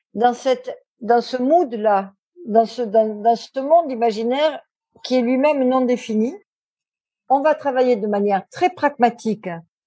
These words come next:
et de manière très, euh, spatiale, en même temps, pour travailler sur le parcours de visite, qui va être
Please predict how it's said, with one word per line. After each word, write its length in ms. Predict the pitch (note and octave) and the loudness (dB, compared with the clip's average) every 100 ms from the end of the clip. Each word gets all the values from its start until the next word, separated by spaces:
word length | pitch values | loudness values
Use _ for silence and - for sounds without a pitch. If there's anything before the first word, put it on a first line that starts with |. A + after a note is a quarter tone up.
| _ _ | _ _
et 120 | A3+ G#3 | -2 0
de 100 | A3+ | 0
manière 440 | G#3+ G#3+ G#3 G3+ | 0 0 -2 -4
très, 460 | - C4 C4+ B3 G3+ | -6 0 2 0 -2
euh, 240 | E3 D3+ - G#3+ | -4 -6 -10 -18
spatiale, 800 | - G3 - B3 D#4 D#4+ F#3 - _ _ _ _ - | -2 -2 0 0 0 0 -6 -8 _ _ _ _ -4
en 100 | B3+ | 0
même 300 | C#4+ C#4+ B3 | 2 2 0
temps, 420 | A#3 A#3 C4 G4 _ _ _ _ | 2 -2 -2 -10 _ _ _ _
pour 440 | C#4 D#4+ E4+ - _ _ | 0 0 0 -8 _ _
travailler 500 | - B3+ B3 B3 C#4 | -4 0 0 0 -2
sur 440 | C#4+ C4+ C#4 - - | -4 -4 -4 -6 -6
le 200 | A3+ A#3 | 0 2
parcours 380 | A#3+ - - B3 | 2 -2 -2 2
de 100 | A3 | 2
visite, 400 | G3+ F3+ F#3 - | 0 -2 -4 -6
qui 160 | B3 A#3+ | -4 0
va 320 | B3+ C#4 F4 | 2 4 0
être 300 | - - | -2 -14